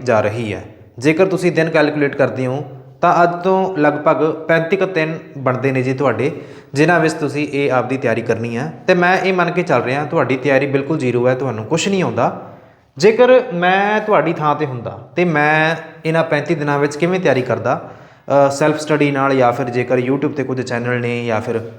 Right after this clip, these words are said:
ਕੋਈ ਹੋਰ ਵੀ ਸਟ੍ਰੈਟਜੀ ਜਿਹੜੀ ਹੈਗੀ ਆ ਜਿਹਦੇ ਨਾਲ ਤੁਸੀਂ ਆਪਦਾ ਪੇਪਰ ਥ੍ਰੀ ਡਿਜਿਟ ਨੰਬਰਾਂ ਨਾਲ, ਕਹਿਣ ਦਾ ਭਾਵ ਕਿ ਸੌ ਪਲੱਸ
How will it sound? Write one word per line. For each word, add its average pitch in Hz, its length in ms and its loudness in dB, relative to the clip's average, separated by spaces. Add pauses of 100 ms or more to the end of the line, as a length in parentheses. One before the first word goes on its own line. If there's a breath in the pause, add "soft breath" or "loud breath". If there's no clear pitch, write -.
(120)
ਕੋਈ 151 120 4
ਹੋਰ 165 300 4
ਵੀ 190 300 0
ਸਟ੍ਰੈਟਜੀ 147 460 0
ਜਿਹੜੀ 143 220 0
ਹੈਗੀ 123 300 -4
ਆ 101 80 -4 (300)
ਜਿਹਦੇ 131 280 0
ਨਾਲ 127 160 0
ਤੁਸੀਂ 127 260 -8
ਆਪਦਾ 120 260 0
ਪੇਪਰ 113 460 -2 (680 loud breath)
ਥ੍ਰੀ 214 280 6
ਡਿਜਿਟ 170 320 2
ਨੰਬਰਾਂ 135 320 0
ਨਾਲ, 110 360 -4 (120)
ਕਹਿਣ 156 180 2
ਦਾ 170 100 4
ਭਾਵ 143 280 4
ਕਿ - 80 -8
ਸੌ 156 260 4
ਪਲੱਸ 160 320 2